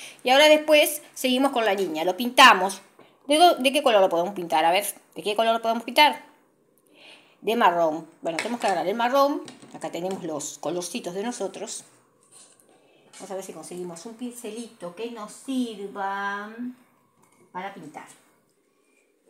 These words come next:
El marrón, no sé si tenemos el blanco por acá. Marrón y blanco.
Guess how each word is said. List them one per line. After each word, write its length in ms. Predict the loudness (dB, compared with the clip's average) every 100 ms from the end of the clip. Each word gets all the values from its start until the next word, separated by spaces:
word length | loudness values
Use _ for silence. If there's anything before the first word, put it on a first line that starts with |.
| _ _ _ -10 -10 -12 -18 -14
El 100 | -10
marrón, 380 | -10 -8 -10 -12
no 60 | -16
sé 200 | -20 -20
si 60 | -18
tenemos 340 | -18 -18 -18
el 60 | -18
blanco 400 | -16 -16 -16 -18
por 120 | -16
acá. 460 | -16 -10 -10 -10 -18 _ _ _ -20 _ _ _ _ _ -20 _
Marrón 260 | -20 -16 -16
y 60 | -14
blanco. 440 | -16 -16 -18